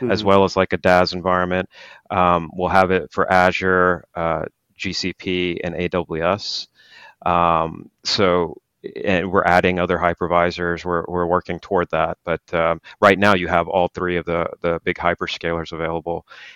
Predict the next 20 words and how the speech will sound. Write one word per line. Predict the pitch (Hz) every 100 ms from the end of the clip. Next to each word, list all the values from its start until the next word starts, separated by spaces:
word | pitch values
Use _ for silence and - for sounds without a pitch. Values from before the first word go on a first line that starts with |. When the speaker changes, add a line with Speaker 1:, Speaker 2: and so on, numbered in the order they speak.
| _
Speaker 1:
And | - 92 90 85 - _ _ _ _ _ 98
these, | 107 110 110 101 - - - - _ -
the, | 101 101 90 -
w-, | 82 92
whether | - 110 110
you | 107
wanna | 107
deploy | 95 92 107
C | 95 - 117
vat | 127 127
or | 107
you | 92
wanna | 87
deploy | 85 - 98 92
daz, | 85 90 92 87 85 - - -
um, | 90 87 80 -
it's | 90 -
up | 92
to | - 92
you, | 95 87